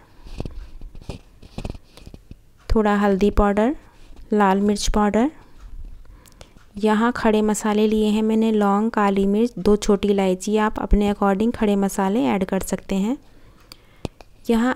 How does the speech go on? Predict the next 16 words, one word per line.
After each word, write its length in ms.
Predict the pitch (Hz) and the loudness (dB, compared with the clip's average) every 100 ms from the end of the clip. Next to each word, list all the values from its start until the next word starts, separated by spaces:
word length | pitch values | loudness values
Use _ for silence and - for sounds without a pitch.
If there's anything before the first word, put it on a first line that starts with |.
| - | -2
एक 220 | 220 220 - | 0 0 -2
से 200 | - 240 | -2 -2
डेढ़ 420 | 202 220 208 220 | 4 4 6 2
बड़ा 240 | 208 208 202 | 2 0 0
चम्मच 440 | - 208 196 208 - - - | -2 -2 0 -2 -4 -10 -16
सरसों 340 | - 220 208 202 | -4 -4 0 0
का 120 | 202 | 0
तेल 360 | - 202 196 190 | 0 2 2 2
लूँगी, 380 | 196 190 202 254 - - - - - - - | 0 0 0 -2 -10 -20 -20 -20 -20 -20 -6
आधा 300 | 214 202 208 233 | -2 0 2 0
टीस्पून 760 | 226 208 202 - 208 202 220 | 0 0 -2 -2 0 2 2
मेथी 340 | 208 190 - 190 | 2 2 2 2
दाना, 420 | 202 196 202 262 - - - - - - - - - - - - - - - - - - - - - - - - - - - - | 2 2 0 -4 -8 -20 -20 -20 -20 -20 -20 -20 -20 -20 -20 -20 -20 -18 -16 -16 -18 -20 -20 -20 -20 -20 -20 -20 -20 -20 -20 -4
तेजपात 500 | - 220 - 208 202 - | 2 2 2 0 0 -2
का 120 | 208 | 0
पत्ता, 460 | 208 196 - 202 | 2 0 -2 -4